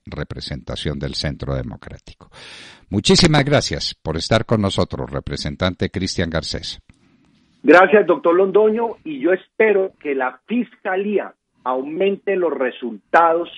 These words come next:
Speaker 2: de quienes vandalizan y quienes invaden la propiedad privada. Más de doscientas denuncias en el Cauca sobre atropellos a la propiedad privada, incluyendo el asesinato hasta de trabajadores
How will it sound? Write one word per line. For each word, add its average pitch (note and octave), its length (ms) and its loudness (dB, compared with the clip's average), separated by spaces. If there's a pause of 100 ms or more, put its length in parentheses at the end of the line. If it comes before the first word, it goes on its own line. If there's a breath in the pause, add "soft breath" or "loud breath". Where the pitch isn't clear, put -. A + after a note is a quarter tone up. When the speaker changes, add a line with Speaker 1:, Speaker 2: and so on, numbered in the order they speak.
(400)
Speaker 2:
de C3+ 300 0
quienes C3 420 0 (160)
vandalizan B2 840 0 (100)
y G3 220 -4
quienes F3+ 760 2
invaden F3+ 580 0
la E3 140 0
propiedad B2+ 400 -6
privada. A2+ 420 -4 (280)
Más C#3+ 400 0
de D3+ 140 -10
doscientas G3+ 1000 0
denuncias F3+ 760 -2 (220)
en C3+ 200 -2
el A#2 200 -6
Cauca F3+ 540 4 (220)
sobre C#3 360 4
atropellos E3+ 760 -6 (180)
a A#2+ 140 0
la A#2+ 160 -2
propiedad B2+ 420 -2
privada, G3 440 2
incluyendo E3+ 720 -2
el F3+ 80 0
asesinato C3 720 -2
hasta D3 200 -2
de B2 140 2
trabajadores A2+ 640 0